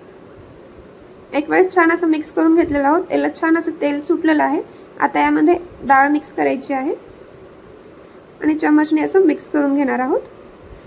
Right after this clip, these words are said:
मसाल्याच्या गाठी होऊ शकतात, त्यामुळे चमचने सतत mix करत राहायचं. आणि आता गरम पाणी mix करत आहोत, दीड ग्लास गरम पाणी आहे. तुम्हाला जर आमटी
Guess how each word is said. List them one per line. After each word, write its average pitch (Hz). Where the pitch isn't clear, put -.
मसाल्याच्या 311
गाठी 269
होऊ 311
शकतात, 330
त्यामुळे 285
चमचने 285
सतत 320
mix 269
करत 262
राहायचं. 262
आणि 285
आता 285
गरम 302
पाणी 311
mix 285
करत 254
आहोत, 285
दीड 302
ग्लास 330
गरम 285
पाणी 277
आहे. 262
तुम्हाला 302
जर 320
आमटी 294